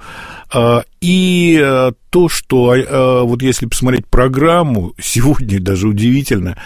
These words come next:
например, о, м, о, значит, об обязанностях и правах, э,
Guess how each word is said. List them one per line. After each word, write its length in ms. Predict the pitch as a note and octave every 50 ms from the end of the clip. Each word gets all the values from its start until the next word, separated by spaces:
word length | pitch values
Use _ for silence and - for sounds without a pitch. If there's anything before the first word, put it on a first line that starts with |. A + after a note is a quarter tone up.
| - - - - - -
например, 580 | - F#2+ G2+ G2 - - G#2+ A2 B2+ C3 A#2 - -
о, 400 | - - A#2+ A2+ A#2 A#2+ A#2 A2+
м, 300 | A2 A#2 A#2 A#2 A#2 A#2
о, 580 | A#2+ A#2+ A#2 A#2+ A#2 A#2 A#2 A#2 A#2+ A#2+ B2 - - - - A#2+ B2 A2+
значит, 480 | A2 A2 A2+ A#2 A#2 A2 - A#2+ - -
об 280 | B2 B2 B2 A2+ A2+
обязанностях 1080 | B2+ A#2+ A#2 A#2 D#3 E3+ E3 C#3 C#3+ B2+ B2 A#2+ A#2 A2 - - - A#2 G#2 - - - - -
и 120 | - G#2+
правах, 640 | - - - A#2 A#2+ A#2+ B2+ C#3+ D3+ D3+ - - - - - - - - - - - -
э, 260 | G#2+ G#2+ G#2+ G#2+ G#2